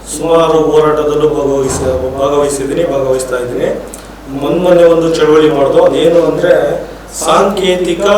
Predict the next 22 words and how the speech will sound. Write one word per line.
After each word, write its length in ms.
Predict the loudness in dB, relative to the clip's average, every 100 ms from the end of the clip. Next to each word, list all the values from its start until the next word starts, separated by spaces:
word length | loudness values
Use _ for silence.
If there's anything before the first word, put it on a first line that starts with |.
| 4 2 4 2 0 -8 -14 -18 -18 -10 -4
ಯುಗಾದಿ 360 | 4 6 6
ಇಸ್ಪೀಟ್ 380 | 2 0 -4 -2
ಆಟ 220 | -2 -2
ಅಂತ. 320 | -2 -6 -8 -4
ಏನಕ್ಕೆ 560 | 0 2 2 0 2
ಅಂದ್ರೆ, 540 | 2 2 2 0 -2 -10 -16 -16 -14 -6
ಅದೇನಕ್ಕೆ 500 | 0 2 2 2 0
ಚಳವಳಿ 360 | 0 2 2 2
ಮಾಡೋದು 320 | 2 2 2
ಅಂದ್ರೆ, 160 | 2 2
ನಮ್ಗೆ 240 | 4 2
ಇಸ್ಪೀಟ್ 320 | 2 0 2
ಆಡಕ್ 220 | 2 2
ಬರಲ್ಲ 220 | 2 0 -2
ನಿಜವಾಗ್ಲೂ. 600 | -4 -6 -4 -2 0 -2 -4 -8 -6
ನಾನು 340 | -2 0 0
already 160 | 0 0
ಹೇಳ್ದಂಗೆ 420 | 0 0 0 0 0
ಕಾರ್ಡ್ 320 | 2 4 2
ಎಷ್ಟಿದೆ 380 | 0 -2 -2 -2
ಅಂತನೂ 240 | -2 -2
ಗೊತ್ತಿಲ್ಲ. 300 | -2 -2 -4